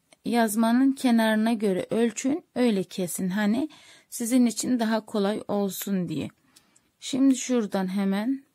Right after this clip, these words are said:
bakın. Bunu bir de arkadaşlar ütüleyince o kadar güzel oluyor ki kalıp gibi böyle çok güzel oluyor. Şimdi pırpır yapımını göstereceğim sizlere. Şöyle ipiniz eğer az kaldıysa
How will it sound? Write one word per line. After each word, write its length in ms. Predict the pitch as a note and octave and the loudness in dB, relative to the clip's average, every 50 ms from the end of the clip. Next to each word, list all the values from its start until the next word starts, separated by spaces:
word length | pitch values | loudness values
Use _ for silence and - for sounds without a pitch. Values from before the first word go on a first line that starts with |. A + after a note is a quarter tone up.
| _ - | _ -6
bakın. 600 | G3+ F#3+ - - G#3+ G3+ G#3+ A#3 C4+ C4+ - _ - - _ _ _ _ _ - | -6 -6 -6 -4 -4 -2 -2 -2 -2 -4 -6 _ -20 -20 _ _ _ _ _ -4
Bunu 280 | A#3 A#3 A#3+ A#3 A#3 A3+ | 0 2 4 4 4 4
bir 120 | A#3+ G3 | 2 2
de 160 | A#3+ B3+ A#3 | 2 2 2
arkadaşlar 640 | - G#3+ G#3+ G#3+ A#3 G#3+ G#3+ G#3+ G3 - - G3+ F#3+ | 2 0 0 -2 -4 -2 -2 -2 -2 -2 -4 -4 -4
ütüleyince 720 | - - F#3+ - - G#3 G#3 G#3+ A3+ A#3 A#3 A3+ G3+ G#3 | -4 -4 -4 -4 -2 0 0 2 2 2 2 2 2 2
o 60 | F#3+ F#3+ | 0 0
kadar 300 | - G3+ F#3 G#3+ A3+ A#3+ | 0 -2 0 2 0 0
güzel 360 | G3+ A3 G3+ - G#3+ F#3+ F#3 | 0 -2 -2 -2 0 0 0
oluyor 360 | F#3 F#3+ F#3 G3+ G#3+ A#3 B3 | 0 0 0 0 0 -2 -4
ki 320 | A#3+ - - A#3+ A#3+ C4 - - _ _ _ _ _ _ _ | -4 -4 -4 -2 -2 -2 -6 -10 _ _ _ _ _ _ _
kalıp 440 | - - A3 G#3+ A3 A#3+ A#3+ - - | -2 2 4 4 4 4 0 -4 -8
gibi 280 | G#3+ G3 F3+ F#3+ F3+ F3 | -6 -4 -4 -4 -2 0
böyle 460 | G3+ F#3+ F#3 F#3 F#3+ A#3+ C4 C4+ C4+ - - | 2 2 2 2 2 0 0 -2 -4 -6 -8
çok 260 | - A3+ G#3+ G#3 - | -4 -4 -4 -4 -6
güzel 320 | - F#3 E3+ F3+ E3+ D#3+ | -10 -10 -6 -4 -4 -4
oluyor. 280 | D#3 D#3 D3+ C#3+ A#2 - - _ _ _ _ _ - - - _ _ - | -4 -4 -6 -6 -8 -10 -14 _ _ _ _ _ -20 -20 -20 _ _ -10
Şimdi 640 | - - - C#4 C#4 C4+ C4 B3 C#4 C#4+ E4 E4 - _ - - _ _ _ _ - | -6 -2 0 2 4 4 4 2 0 -2 -2 -4 -8 _ -20 -20 _ _ _ _ -2
pırpır 360 | - C4+ B3+ B3+ B3+ B3+ G#3 | 0 0 0 2 0 -2 0
yapımını 760 | A3 G#3+ G3 - G3 F3+ F#3 F3+ F#3 G3+ A3 B3+ C#4 C4+ _ _ _ _ _ _ - | 0 -2 -4 -4 -6 -6 -4 -4 -4 -4 -4 -4 -6 -6 _ _ _ _ _ _ -8
göstereceğim 800 | A3 G#3+ G3+ - - - G#3 G3 F#3 E3+ - G#3 G#3+ A3 A#3 A#3 | -6 -6 -4 -4 -4 -2 -2 -2 -2 -2 -4 -4 -2 -2 -2 -2
sizlere. 640 | - - - A#3+ A3+ G#3+ A#3+ C4 A#3+ A#3 A#3+ B3 B3 _ _ _ _ _ _ - - _ _ _ - | -4 -6 -8 -8 -6 -4 -2 -2 -2 -2 -4 -6 -10 _ _ _ _ _ _ -20 -20 _ _ _ -12
Şöyle 420 | - - C#4 C4 A3 G3 - - | -4 0 2 2 2 2 0 -2
ipiniz 380 | - - C4 A#3+ G#3+ G3 G3 - | -2 -2 0 0 0 0 -2 -2
eğer 240 | - G#3+ A3 G#3 | -2 0 0 0
az 260 | F#3 A2 - - - - | 0 0 -2 -4 -4 -6
kaldıysa 960 | - - G#3+ G#3 G3+ F#3+ F3+ G#3+ B3 B3 A#3 - - - A3+ A3 A3 C#4 | -4 -2 0 0 0 -2 -2 -2 0 0 0 -2 -4 -4 -4 -4 -4 -4